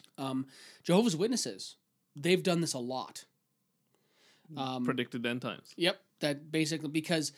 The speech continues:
Speaker 1: they, so one of the things they follow is that it, it says in the book of Revelation, it says, "A witness shall be, a witness shall be made to all the inhabited nations, and then the end will come."
Speaker 2: A
Speaker 1: Okay?
Speaker 2: witness shall,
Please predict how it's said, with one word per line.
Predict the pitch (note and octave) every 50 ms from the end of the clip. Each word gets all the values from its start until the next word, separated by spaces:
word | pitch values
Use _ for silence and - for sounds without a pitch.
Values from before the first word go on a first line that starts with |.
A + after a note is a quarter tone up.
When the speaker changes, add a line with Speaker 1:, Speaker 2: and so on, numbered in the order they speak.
| - - - _ _ -
Speaker 1:
they, | E3+ E3+ F3+ F3+ F#3
so | F3+ - - D#3+ D#3 D#3+ F3 - - _ _ _ _ _ _ _ _ _
one | - E3 F3+ G#3
of | G3+
the | D3
things | F3 E3+ D3+
they | D#3 D3
follow | C#3 - D3+ C#3+ C#3+ C#3+
is | C3 -
that | C#3 C3
it, | C3 C3+ -
it | - C#3 -
says | - F#3 F#3 E3
in | D#3+
the | C#3+
book | C3 C#3 C3+ -
of | C3
Revelation, | B2+ A#2+ B2 A#2 A#2 A#2 A2+ - A2+
it | G#2+
says, | - C3+ A#2+ A2+ A#2
"A |
witness | A#2 A#2+ C3 E3 A3+ F3+ E3+ D#3
shall | - E3 D3+
be, | C#3+ D3+ C#3+ C#3 C3+ C3+ - - - - -
a | - C#3
witness | C#3+ C#3+ E3+ A3+ C#4 A3+ G#3 -
shall | - F3+ E3
be | D#3+ D#3+
made | D#3 D#3 D3+ D3+ D3
to | D3+
all | C3 B2 C#3
the | D3+ E3+ F3
inhabited | F3 D3+ C3+ E3+ D#3+ E3+ E3+ E3 C#3
nations, | A#2+ A2+ A2+ - B2 A#2+
and | - - B2+ C3+
then | C#3 C#3
the | C#3+ C#3+ D3+ -
end | D3 C3+ B2+ A#2+
will | B2+ B2 A2+
come." | - - - A2 - - - _ _ _ _ _ _ _ _ _ _ _ _ _ _ - _ - -
Speaker 2:
A | C#3
Speaker 1:
Okay? | C3 B2
Speaker 2:
witness | A#2+ C#3 D#3+ D#3 - F#3 F#3 F3+ F3+ - - - -
shall, | - D3+ C#3+ C3+